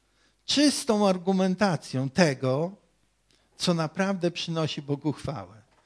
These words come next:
Inaczej mamy się doszukiwać w Biblii, co przynosi Bogu chwałę. Musimy to rozważyć, musimy to dostrzec, musimy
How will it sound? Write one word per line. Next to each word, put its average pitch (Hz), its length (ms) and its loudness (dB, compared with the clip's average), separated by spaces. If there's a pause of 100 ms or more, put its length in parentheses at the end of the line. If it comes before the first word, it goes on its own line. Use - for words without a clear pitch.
(380)
Inaczej 214 460 4
mamy 202 300 0
się 202 140 -2
doszukiwać 175 920 -2
w 139 80 -14
Biblii, 156 680 -2 (460)
co 226 240 4
przynosi 180 640 0
Bogu 147 320 -2
chwałę. 98 460 -8 (640)
Musimy 220 360 2
to 214 160 2
rozważyć, 170 840 2
musimy 190 420 -2
to 196 160 2
dostrzec, 170 760 0
musimy 190 520 -2